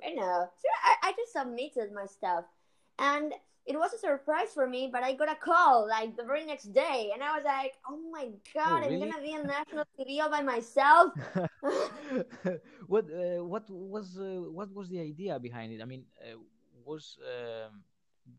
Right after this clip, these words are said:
Speaker 2: did they expecting you to perform alone?
Speaker 1: Yes, because I, I mean, I was already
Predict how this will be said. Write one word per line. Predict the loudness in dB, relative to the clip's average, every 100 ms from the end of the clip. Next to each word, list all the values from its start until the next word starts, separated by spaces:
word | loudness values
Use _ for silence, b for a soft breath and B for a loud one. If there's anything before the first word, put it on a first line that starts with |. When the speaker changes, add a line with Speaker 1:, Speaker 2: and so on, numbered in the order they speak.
| _ -14
Speaker 2:
did | -14 -10
they | -10
expecting | -10 -14 -14 -14 -14 -14
you | -10 -10 -10 -14 _
to |
perform | -18 -14 -12 -12
alone? | -8 -8 -8 -14 _ _ _ _ _ _ _ _ _ _ _ _ _
Speaker 1:
Yes, | 0 2 4 2 -2
because | -10 0 2 2 0
I, | -2 -2
I | -4
mean, | -4 0
I | 2
was | 2 0
already | -6 -6 -8